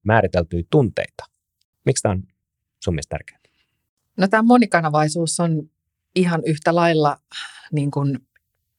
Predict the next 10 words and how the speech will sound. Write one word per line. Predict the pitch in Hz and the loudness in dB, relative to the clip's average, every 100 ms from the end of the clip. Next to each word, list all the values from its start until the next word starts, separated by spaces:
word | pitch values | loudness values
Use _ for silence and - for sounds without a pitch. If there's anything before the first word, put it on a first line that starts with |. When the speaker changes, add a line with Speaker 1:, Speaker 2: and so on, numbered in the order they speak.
| _ _ _ _ _ - | _ _ _ _ _ -2
Speaker 2:
tunnejohtamisen | 185 160 160 156 151 - 143 135 135 139 131 | 0 2 2 2 0 0 -4 -2 -2 -4 -2
puolella | 135 131 127 123 123 - 135 | 0 0 0 -2 -4 -4 -6
asia, | 123 143 113 | -6 -4 -4
johon | 127 139 131 | -6 -6 -6
pitää | 123 135 131 | -6 -6 -6
kiinnittää | 131 127 127 127 127 | -4 -4 -2 -2 -2
huomiota | 135 127 131 131 | -2 -2 -2 -2
nimenomaan | 131 135 139 160 175 | -2 -2 -2 -2 -2
yhtenäisyyden | 233 233 127 127 131 - - - | -2 -2 -4 -4 -4 -12 -14 -12
näkökulmasta. | 131 - - - - - | -14 -14 -12 -12 -8 -10